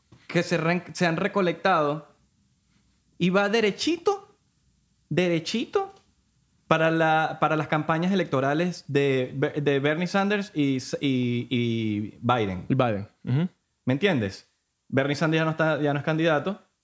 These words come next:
Speaker 1: para Biden. Ajá, está de pinga, le vas a Biden. Pero usted donó para Black Lives Matter, no a Biden, no a la
Speaker 2: No
Speaker 1: campaña
Speaker 2: a
Speaker 1: de
Speaker 2: nada,
Speaker 1: Biden.
Speaker 2: exactamente.
Speaker 1: Tú le puedes ir a Biden.
Speaker 2: Exactamente.
Speaker 1: Pero usted está donando un dinero que supuestamente va para una comunidad y le está yendo a una camp-,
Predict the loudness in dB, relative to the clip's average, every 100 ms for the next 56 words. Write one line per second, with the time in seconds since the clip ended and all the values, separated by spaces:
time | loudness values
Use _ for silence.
0 | _ 0 2 2 0 -2 -4 -10 _ -4
1 | 0 0 -2 -2 0 0 0 0 0 0
2 | 0 0 0 0 -2 -6 -6 -2 0 0
3 | 0 2 0 0 -2 -2 0 0 -2 -2
4 | -2 0 0 2 2 2 2 4 2 4
5 | 4 4 4 4 4 4 4 4 4 4
6 | 2 0 -2 -4 -4 -2 -2 -4 0 0
7 | 2 2 4 4 2 0 -4 -4 -6 -6
8 | -10 _ _ -20 -20 _ 0 0 0 0
9 | 0 2 2 2 0 -2 -4 -10 _ _
10 | _ _ 0 0 2 2 2 2 2 0
11 | -2 -2 -2 -2 0 0 0 2 2 2
12 | 2 2 0 0 0 0 0 0 2 2
13 | 2 2 0 -2 -2 0 2 2 2 2
14 | 2 0 0 0 -2